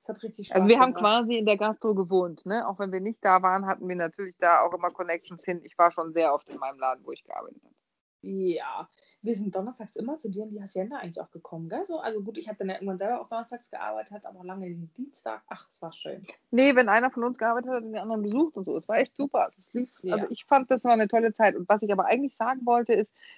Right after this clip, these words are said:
Speaker 2: ähm, dass wir schon gewusst haben, wo die Mark herkommt, ne? Die Mark darf man auch sagen, weil ich hab genau wie du, ich hab Baby gesittet, ich hab Zeitungen ausgetragen, ich hab an der Wurst gearbeitet. Wir haben echt tausend Jobs gemacht,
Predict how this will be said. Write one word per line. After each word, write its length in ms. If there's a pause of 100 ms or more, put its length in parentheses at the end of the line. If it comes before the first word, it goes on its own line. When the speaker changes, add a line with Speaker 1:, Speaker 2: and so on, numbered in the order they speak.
(200)
Speaker 2:
ähm, 240
dass 180
wir 160
schon 240
gewusst 300
haben, 160
wo 120
die 120
Mark 280
herkommt, 420
ne? 200 (280)
Die 80
Mark 240
darf 200
man 100
auch 120
sagen, 280
weil 120
ich 80
hab 140
genau 260
wie 80
du, 160
ich 160
hab 140
Baby 200
gesittet, 380
ich 160
hab 160
Zeitungen 340
ausgetragen, 560 (140)
ich 120
hab 60 (220)
an 140
der 180
Wurst 260
gearbeitet. 460 (400)
Wir 320
haben 120
echt 180 (160)
tausend 420
Jobs 220
gemacht, 320